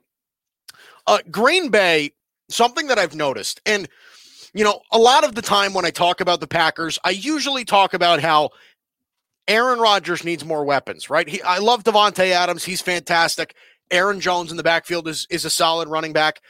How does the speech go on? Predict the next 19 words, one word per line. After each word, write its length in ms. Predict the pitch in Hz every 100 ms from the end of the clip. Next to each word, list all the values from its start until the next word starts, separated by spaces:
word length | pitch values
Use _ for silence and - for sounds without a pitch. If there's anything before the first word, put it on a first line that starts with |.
| _ -
But 160 | 190 - _ _ _ _ -
listen, 240 | 208 190 190
if 200 | 196 196
those 340 | - 262 320 220
guys 380 | 240 226 208
are 40 | 175
getting 200 | 170 156
double 320 | 196 226 240
teamed 420 | - 226 226 226
or, 140 | 175 151
or, 240 | 170 165
or 160 | 180 160
they're 120 | 165
just 220 | 175 240
not 180 | 247 226
having 280 | 180 196 180
a 40 |
great 280 | 143 170 165
day, 260 | 170 185